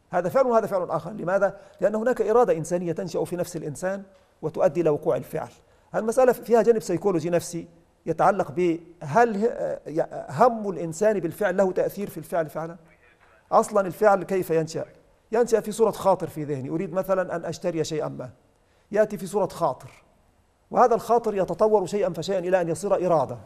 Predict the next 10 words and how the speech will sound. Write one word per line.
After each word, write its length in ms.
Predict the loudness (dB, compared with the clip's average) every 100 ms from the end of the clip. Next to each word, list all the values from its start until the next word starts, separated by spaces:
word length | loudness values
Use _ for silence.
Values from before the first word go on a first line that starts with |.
| -20 _ _ -6
يمر 220 | -4 -2
بمراحل 340 | -2 -4 -4
أن 80 | -4
يصير 300 | -6 -4 -4
إرادة، 340 | -2 -4 -6
ثم 280 | -6 -4 0
يقدم 420 | 0 0 -4 -4
الإنسان 360 | -4 -4 -2 0
على 160 | 2 0
الفعل. 300 | -2 -6